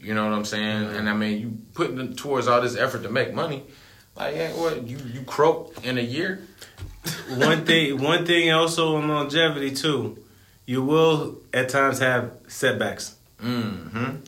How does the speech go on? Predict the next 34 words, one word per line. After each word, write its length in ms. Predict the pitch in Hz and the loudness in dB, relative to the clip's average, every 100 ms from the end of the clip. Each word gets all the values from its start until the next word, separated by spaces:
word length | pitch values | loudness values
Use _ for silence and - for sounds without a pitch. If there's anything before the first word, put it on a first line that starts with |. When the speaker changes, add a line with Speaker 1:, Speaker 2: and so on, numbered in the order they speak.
| - - | -20 -10
Speaker 2:
And 100 | 107 | -4
you 60 | 123 | 0
will 120 | 127 | 2
have 380 | 127 131 117 117 | 6 4 2 0
things 260 | 135 127 127 | 0 2 2
like 140 | 120 | 2
what 120 | 123 | 0
we 100 | 123 | -2
talked 240 | 117 127 117 | -2 -2 0
about 240 | 120 117 | 0 0
a 20 | |
couple 260 | 135 139 127 | 0 0 0
episodes, 560 | 117 113 120 120 117 - | -4 -4 -2 -2 -4 -8
droughts. 580 | 98 127 117 - - - _ - | 0 2 2 0 -12 -16 _ -18
Speaker 1:
Mm-hmm. 440 | 90 90 107 117 | -14 -10 -8 -2
Speaker 2:
You 80 | 123 | 0
gotta 180 | 131 113 | 2 0
stay 220 | - 123 | -2 -4
the 80 | 120 | -4
course. 480 | - 123 98 - - _ _ _ _ - - - | -6 -8 -8 -10 -18 _ _ _ _ -20 -20 -14
And 100 | 104 | -4
the 40 | 117 | -2
Speaker 1:
That's 120 | 127 | 0
Speaker 2:
main 100 | 127 | -2
Speaker 1:
it. 20 | |
Speaker 2:
thing 120 | 127 | -2
about 240 | 127 123 120 | -2 0 0
longevity 480 | 123 123 131 120 120 | 0 0 0 0 -2
is 120 | 113 | -2
staying 260 | 127 117 104 | -2 -2 -4
the 60 | |
course, 500 | - 131 117 107 - - _ - - _ | -8 -6 -6 -6 -12 -18 _ -20 -20 _
pushing 380 | - 139 127 117 | -6 -4 -2 -4
through. 440 | 135 127 101 - | -4 -4 -4 -10